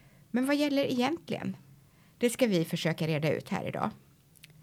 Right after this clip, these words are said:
Jag heter Charlotta Martäng och är chefredaktör för Fars tidning Balans. Med mig i studion har jag Lotta Julén och Emily Hansson,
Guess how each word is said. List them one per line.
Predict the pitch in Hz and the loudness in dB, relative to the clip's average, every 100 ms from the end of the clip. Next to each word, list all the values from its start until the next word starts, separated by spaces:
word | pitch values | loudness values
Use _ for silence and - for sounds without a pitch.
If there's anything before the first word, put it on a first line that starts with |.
| - - - - - | -20 -20 -20 -18 2
Jag | 262 277 | 4 6
heter | 247 214 185 | 2 2 0
Charlotta | 175 170 170 - | 0 -2 -2 -2
Martäng | 165 160 - 180 330 285 | -2 0 0 2 0 -2
och | 180 - - | -6 -6 -4
är | 170 156 - | -2 -4 -8
chefredaktör | - 175 175 143 147 - 180 | -6 -6 -4 -6 -4 -4 -4
för | 214 | -4
Fars | 190 165 160 - - - | -6 -4 -4 -6 -14 -8
tidning | - 160 151 160 | -4 -2 -2 -4
Balans. | 156 147 185 330 - - - _ _ - - - _ | -2 -2 -2 -6 -10 -18 -20 _ _ -20 -20 -20 _
Med | - 220 247 | 0 2 2
mig | 247 254 | 2 0
i | 247 | -2
studion | - 196 175 | 0 0 2
har | 175 165 | 2 0
jag | 156 | 0
Lotta | 156 165 160 | -2 -4 -6
Julén | 156 160 160 190 339 349 | -4 -2 -2 -2 -2 -4
och | 226 - | -6 -6
Emily | 185 170 | -4 -2
Hansson, | 175 170 143 180 220 311 | -2 -2 -4 -4 -4 -6